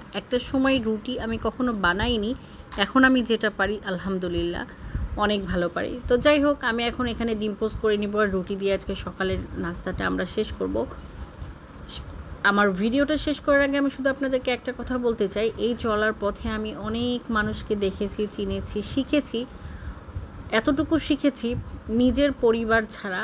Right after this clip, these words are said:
আপনার পাশে কিন্তু কখনোই কেউ থাকে না। একটা সময় সবাই ভুলে যায়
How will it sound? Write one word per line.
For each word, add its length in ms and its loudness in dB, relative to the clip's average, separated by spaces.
আপনার 260 -6
পাশে 280 -4
কিন্তু 360 -2
কখনোই 400 2
কেউ 300 2
থাকে 280 -6
না। 160 -4
একটা 200 2
সময় 280 2
সবাই 420 2
ভুলে 320 0
যায় 320 0